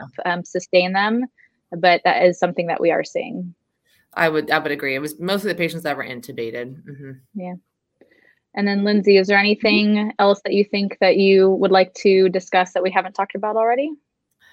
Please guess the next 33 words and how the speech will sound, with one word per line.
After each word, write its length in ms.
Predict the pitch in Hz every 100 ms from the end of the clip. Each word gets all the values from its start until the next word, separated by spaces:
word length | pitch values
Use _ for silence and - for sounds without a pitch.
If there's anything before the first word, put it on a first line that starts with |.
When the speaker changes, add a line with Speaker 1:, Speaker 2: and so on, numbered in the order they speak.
| _ _ _ -
Speaker 1:
Um, 380 | 269 262 262 254 -
n-, 220 | 262 226 -
you 140 | 240
know, 80 | 269
the 100 | 254
only 140 | 277 311
other 140 | 285
kind 180 | 285 269
of 80 | 254
s-, 120 | - -
tangent 360 | - 240 240 254
I 100 | 220
would 160 | 220
say 300 | 214 220 202
in 100 | 160
regards 360 | 190 185 185 185
to 60 | 190
these 180 | 190
patients 420 | 185 202 202 196 190
is 100 | 185
it's 120 | 185
a 60 |
very 240 | 208 247 233
stressful 320 | 233 208 196
time 300 | 190 180 202
for 240 | 202 180 160
a, 120 | 147 -
a 80 |
lot 240 | 165 220 277
of 80 | 190
these 160 | 156
patients 440 | - 147 143 151 -
and, 280 | 196 226